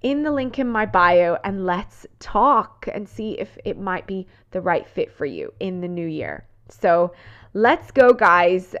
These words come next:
I'm so excited for the new year. We can do this, okay? We can do this. And by the way, if you are not part of the Facebook group where I go live every single week, you need to come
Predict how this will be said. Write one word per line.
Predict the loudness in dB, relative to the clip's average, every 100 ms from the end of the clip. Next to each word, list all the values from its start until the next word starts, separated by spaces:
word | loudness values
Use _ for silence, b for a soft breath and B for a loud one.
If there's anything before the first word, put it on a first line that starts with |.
| -2
I'm | 0 0 -4
so | -10 -4 4 6 6 4
excited | -4 0 4 6 6 2
for | -2
the | 0
new | -2 -2
year. | 0 0 0 B B B
We | -2 0
can | 0 -2 -2
do | 0 -2 2
this, | 0 0 -12 -20 _ -20 -10
okay? | -8 -2 -2
We | -2 -2 -4
can | -4
do | -2
this. | -2 -2
And | -6 -2
by | 2 2
the | 0
way, | 2 0 0
if | -8 -8
you | -2 -2
are | 0 -4
not | -2 -2 -2 -6
part | -4 2 2 0
of | -4 -2
the | -6
Facebook | -2 -2 -2 -6 -4 -6
group | -2 -2 -2 -4 -20 B B B B
where | 2 4 4 0
I | 2 2
go | 4 2
live | 4 2 0 -2 0
every | 0 0 -2 -4
single | -2 -4 -2 -2
week, | 0 0 0 -6 b b b -10
you | 0 0
need | 0 -2 -4 -2
to | -2
come | -2 0 0 0